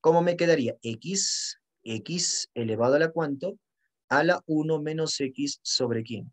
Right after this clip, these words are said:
Sobre X, ¿no? Y ahí está. Muy bien, listo, ya lo tengo. Ahora, en el otro lado, mira, en el otro lado,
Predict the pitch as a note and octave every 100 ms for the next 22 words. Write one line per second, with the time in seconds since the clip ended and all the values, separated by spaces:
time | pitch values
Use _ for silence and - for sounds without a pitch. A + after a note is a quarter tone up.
0 | _ - - A2+ G#2+ A2 A2+ A2+ - -
1 | F#3+ - A2+ - - - - _ _ _
2 | _ _ _ _ _ _ - A#3 A#3+ A#3
3 | F#3+ F#3+ G#3 D3 C3 C3 D3+ G#3 F3 F#3
4 | - _ _ - D3+ C#3+ A#2+ C3+ C#3 D3+
5 | G#3+ G#3 G#3 G#3+ F3 G#2 G2+ _ B2 G#2+
6 | - B2+ C3+ D#3+ E3 E3 C3+ G2+